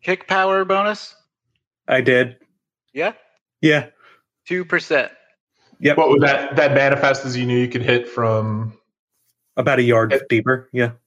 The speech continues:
Speaker 3: Yeah. Okay.
Speaker 2: Mm-hmm.
Speaker 3: The math checks out. That's two percent from fifty yards.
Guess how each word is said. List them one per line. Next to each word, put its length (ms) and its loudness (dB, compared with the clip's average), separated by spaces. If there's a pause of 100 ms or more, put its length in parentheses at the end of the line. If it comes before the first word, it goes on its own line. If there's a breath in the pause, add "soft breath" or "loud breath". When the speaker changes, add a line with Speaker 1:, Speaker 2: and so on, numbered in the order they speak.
(120)
Speaker 3:
Yeah. 340 0 (680)
Okay. 140 0
Speaker 2:
Mm-hmm. 200 2 (180)
Speaker 3:
The 100 2
math 200 0
checks 220 -2
out. 160 0
That's 180 -4
two 120 -4
percent 360 -2
from 140 -2
fifty 260 -2
yards. 380 0